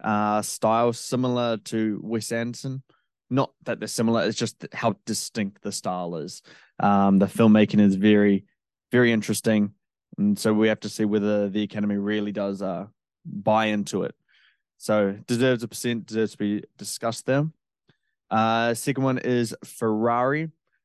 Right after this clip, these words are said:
Uh, I think this will be nominated as Michael Mann's, uh, passion project as a director. So, and when you got, um, you know, an A-lister like, uh, Adam Driver, you know, being that, being the main guy in that, it's, uh, it's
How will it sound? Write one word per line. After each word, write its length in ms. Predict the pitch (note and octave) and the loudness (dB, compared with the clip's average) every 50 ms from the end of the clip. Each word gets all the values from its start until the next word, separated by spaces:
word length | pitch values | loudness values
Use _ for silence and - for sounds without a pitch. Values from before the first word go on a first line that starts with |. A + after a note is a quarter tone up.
| _ _ _ - | _ _ _ -8
Uh, 380 | G#2+ G#2 G#2 G#2 G#2 G#2 G2+ - | -6 -4 -4 -4 -4 -4 -6 -6
I 80 | A2+ A#2+ | -6 -8
think 300 | - - D#3 D#3 D3 - _ _ _ _ _ | -6 -4 -4 -4 -4 -6 _ _ _ _ _
this 160 | - C3 - | -12 -12 -10
will 80 | - B2 | -8 -6
be 60 | B2+ | -2
nominated 540 | B2 A#2+ A#2+ A#2+ B2 B2 B2+ B2+ C3 B2+ A#2 | -2 0 0 0 0 0 0 0 0 -2 -2
as 180 | A#2 A#2 G#2 G#2 | -2 -2 -4 -4
Michael 340 | G#2+ G#2+ A2 G#2+ - A2 | -6 -6 -6 -6 -6 -4
Mann's, 580 | G#2+ G#2+ G#2+ G#2+ G#2+ G#2+ G#2+ G#2+ G#2+ G#2 G2+ - | -4 -2 0 0 0 0 -2 -2 -2 -4 -4 -6
uh, 200 | - F#2+ G2+ G2 | -6 -6 -6 -6
passion 420 | - - B2+ B2 A#2+ - C#3 B2 | -6 -4 -4 -4 -2 -2 -4 -4
project 440 | B2 - B2+ B2 A#2+ C3 B2+ A2 - | -2 0 0 0 0 -2 -2 -2 -2
as 140 | A#2+ A2 G#2+ | -4 -6 -6
a 60 | A2 | -6
director. 540 | G2 A2 A2+ A#2+ C3 C3+ _ - C#3 C3 B2+ | -4 -2 0 0 0 -2 _ -6 -4 -4 -4
So, 500 | B2 - - B2 A2 G#2+ G#2+ G#2 G#2 G#2 - _ _ _ _ _ | -4 -6 -4 -4 -2 -2 0 -2 -2 -4 -6 _ _ _ _ _
and 280 | - A#2 A#2+ B2 A#2+ B2+ | -6 -4 -2 -2 -2 -2
when 140 | C#3 D3+ D#3 | 0 0 0
you 100 | D3 C#3 | 0 0
got, 180 | B2+ G#2 D#2 - - | 0 -2 -4 -6 -8
um, 500 | - A2+ A2 G#2+ G#2+ G#2 G#2 G2+ G2+ G#2 | -8 -6 -4 -4 -4 -4 -4 -4 -6 -6
you 120 | E2+ F#2+ G2 | -6 -6 -4
know, 260 | G2 G2 F#2+ F#2+ G2 - _ _ - | -4 -2 -2 -4 -4 -6 _ _ -6
an 160 | A2 A2 G2+ | -4 -2 -2
A-lister 680 | - A2 A2 G#2+ G#2+ G2 - - A#2 A2+ A2+ A2+ G#2+ G#2+ | -2 -2 -2 -2 -2 -4 -4 -4 -2 0 0 0 0 0
like, 340 | G2+ G2+ G#2 G#2+ A2 - _ _ - | -2 -2 -2 -4 -4 -6 _ _ -10
uh, 360 | G#2+ G#2 G#2+ G#2+ G#2+ G#2+ - - | -8 -4 -2 0 0 0 0 0
Adam 200 | B2 C3 C3 A#2+ | -2 -2 0 0
Driver, 420 | C3 C3+ B2+ B2+ B2 C3 C3 B2+ _ _ _ _ _ _ _ _ _ _ _ _ _ _ | 2 2 2 2 2 0 -2 -4 _ _ _ _ _ _ _ _ _ _ _ _ _ _
you 120 | - A2 | -6 -4
know, 220 | G#2 G#2 G#2 G#2 G2+ - _ _ _ _ _ _ _ _ _ - G#2+ | -2 -2 -2 -2 -4 -6 _ _ _ _ _ _ _ _ _ -16 -8
being 300 | G2 - A2 A2 A2 G#2+ | -4 -2 0 0 2 0
that, 160 | G#2+ G#2+ G2+ | 0 -2 -2
being 180 | G2 A2+ A2+ A2 | -2 -2 -2 0
the 60 | A2 | 0
main 220 | G#2+ A2 A2 A2 G#2+ | 0 -2 -2 -2 -2
guy 240 | A2 A2 A2 A2 | -2 -2 -2 -2
in 80 | A2 A2 | -4 -4
that, 240 | A2+ A2+ A2 G#2+ - | -6 -6 -6 -8 -8
it's, 240 | - G#2 - - - | -10 -10 -10 -10 -8
uh, 280 | F2+ F2 G2+ F#2+ F#2 - | -4 -4 -2 -2 -4 -4
it's 340 | - - - - - - | -8 -10 -12 -14 -16 -18